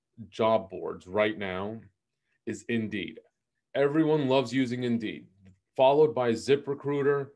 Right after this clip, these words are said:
and then in this industry, other, there's other ones, caregivers dot com, um, Nextdoor, there's, um,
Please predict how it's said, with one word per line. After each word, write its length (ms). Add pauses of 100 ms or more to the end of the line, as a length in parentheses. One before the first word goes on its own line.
(320)
and 140
then 300
in 200
this 260
industry, 680 (120)
other, 380
there's 220
other 220
ones, 240
caregivers 520
dot 180
com, 640 (440)
um, 420 (560)
Nextdoor, 1500 (520)
there's, 680
um, 440